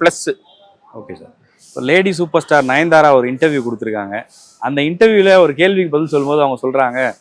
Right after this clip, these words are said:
Speaker 2: "நான் வந்து பல டைரக்டர்கள்கிட்டயும் ப்ரொடியூசர்கள்கிட்டயும் இந்த பட்டத்தையே நீங்க பயன்படுத்தாதீங்கன்னு நான் கெஞ்சி கேட்கிறேன்,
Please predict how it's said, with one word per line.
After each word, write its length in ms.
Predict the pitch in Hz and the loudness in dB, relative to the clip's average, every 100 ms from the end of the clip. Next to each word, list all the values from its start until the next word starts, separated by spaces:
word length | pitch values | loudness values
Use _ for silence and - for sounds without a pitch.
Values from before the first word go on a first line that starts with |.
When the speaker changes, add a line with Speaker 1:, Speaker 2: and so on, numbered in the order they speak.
| _ _ _ _ - | _ _ _ _ -2
Speaker 2:
"நான் 240 | 131 165 | 2 4
வந்து 220 | 165 190 | 4 2
பல 260 | 160 151 165 | 4 6 6
டைரக்டர்கள்கிட்டயும் 920 | 151 175 196 185 180 165 151 175 165 | 6 4 4 2 2 0 0 0 0
ப்ரொடியூசர்கள்கிட்டயும் 840 | 151 185 185 165 156 143 135 175 202 _ | 2 2 2 0 -2 -8 -4 -4 -4 _
இந்த 140 | 131 127 | -8 -2
பட்டத்தையே 400 | 135 - 196 208 | 0 0 4 4
நீங்க 200 | 214 185 151 | 4 0 2
பயன்படுத்தாதீங்கன்னு 800 | 180 208 196 175 175 165 180 170 147 | 0 2 0 4 4 4 -2 0 0
நான் 200 | 135 123 | 0 -2
கெஞ்சி 280 | 156 202 | -4 -4
கேட்கிறேன், 480 | 170 170 156 139 120 | -2 -2 0 -2 -4